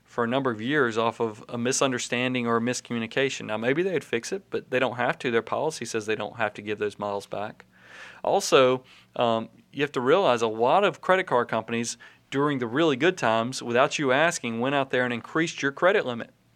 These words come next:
It wasn't uncommon that you had a ten thousand dollar credit limit that somehow has ballooned up to thirty thousand. Well, now that they've looked at their balance sheets and said, "Oh my gosh, you know,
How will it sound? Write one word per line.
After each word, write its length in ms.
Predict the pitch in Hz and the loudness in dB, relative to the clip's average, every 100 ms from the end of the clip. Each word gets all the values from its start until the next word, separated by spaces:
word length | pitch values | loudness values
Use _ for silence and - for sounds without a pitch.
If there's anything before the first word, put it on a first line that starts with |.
| _ _ _ _ _ _ _ | _ _ _ _ _ _ _
It 60 | 143 | 2
wasn't 340 | 160 175 180 | 4 4 2
uncommon 500 | 160 160 180 185 143 | 2 6 6 6 2
that 180 | 143 139 | 0 -2
you 100 | 139 | 2
had 120 | 143 | 2
a 60 | 127 | 2
ten 180 | 165 160 | -2 2
thousand 320 | 151 143 139 | 4 4 2
dollar 200 | 131 120 | 2 2
credit 300 | - 170 156 | 4 2 2
limit 300 | 123 131 - - - - - | -2 -4 -8 -18 -20 -20 -10
that 120 | 120 | -4
somehow 360 | - 170 160 | 0 2 4
has 100 | 143 | 2
ballooned 420 | 123 120 131 156 139 | 2 -2 -2 2 0
up 140 | 143 | 0
to 60 | 139 | -4
thirty 320 | - 160 180 | 0 0 0
thousand. 480 | 165 110 113 - - _ _ _ _ _ _ - _ _ _ _ _ _ - | 2 2 2 -6 -18 _ _ _ _ _ _ -20 _ _ _ _ _ _ -6
Well, 220 | 143 143 | -4 -4
now 300 | 151 143 185 | 0 4 4
that 180 | 170 139 | 2 0
they've 220 | 135 117 | 0 2
looked 300 | 127 180 - | -2 -2 -2
at 80 | - | 2
their 140 | 123 | 2
balance 380 | 120 156 196 135 | 6 4 4 0
sheets 320 | - 127 131 | -2 -6 -6
and 80 | 123 | -2
said, 180 | - 123 | 2 4
"Oh 100 | 175 | 4
my 120 | 147 | 2
gosh, 460 | 117 175 143 - - _ - - _ - | 4 4 2 -4 -12 _ -20 -20 _ -4
you 80 | |
know, 200 | 117 107 | -2 -4